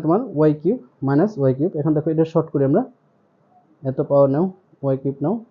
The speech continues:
এখানে ওয়াই কিউব দাও। তাহলে দেখো এই দুইটা মিলে হোল করো,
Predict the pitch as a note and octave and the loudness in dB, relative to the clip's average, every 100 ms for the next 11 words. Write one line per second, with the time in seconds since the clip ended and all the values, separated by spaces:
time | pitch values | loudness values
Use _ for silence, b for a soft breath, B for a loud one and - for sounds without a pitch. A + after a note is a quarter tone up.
0 | _ C3 C#3 A#2+ C3+ C3 C3+ B2+ D#3 G#3 | _ -8 -6 -4 -4 -4 -6 -4 -2 -4
1 | - _ _ _ _ _ _ _ - C3 | -8 _ _ _ _ _ _ _ 0 2
2 | C3 C3 D3+ C#3 C#3 C#3+ D3 D#3+ D#3 C3+ | 2 2 0 0 0 0 2 2 2 0
3 | C3+ C3 | 2 2